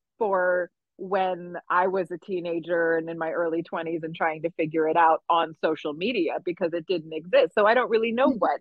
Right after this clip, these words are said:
Speaker 1: it would look like. And, you know, maybe I would be making the same, um, you know, kind of flashy, uh, witch aesthetic posts.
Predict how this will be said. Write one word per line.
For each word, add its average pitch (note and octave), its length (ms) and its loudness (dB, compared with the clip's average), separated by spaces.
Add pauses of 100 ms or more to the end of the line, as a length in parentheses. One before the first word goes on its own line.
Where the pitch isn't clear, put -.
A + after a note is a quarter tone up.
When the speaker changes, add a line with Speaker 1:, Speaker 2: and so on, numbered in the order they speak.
(140)
Speaker 1:
it F3+ 180 0
would E3 160 -2
look D#3 280 -4
like. E3 360 0
And, E3 240 -2
you F3+ 120 -8
know, F3 80 -8
maybe E3+ 340 -4
I E3 140 2
would F3+ 220 -6
be E3+ 140 -6
making E3 440 -10
the E3+ 60 -18 (100)
same, E3 220 -4 (580)
um, D#3+ 480 0 (800)
you F3+ 120 -6
know, D#3 220 -6 (500)
kind E3 200 2
of D#3+ 120 2 (600)
flashy, E3 720 6 (320)
uh, D#3+ 240 6
witch D#3+ 400 2
aesthetic D#3+ 500 -2 (140)
posts. F3+ 320 2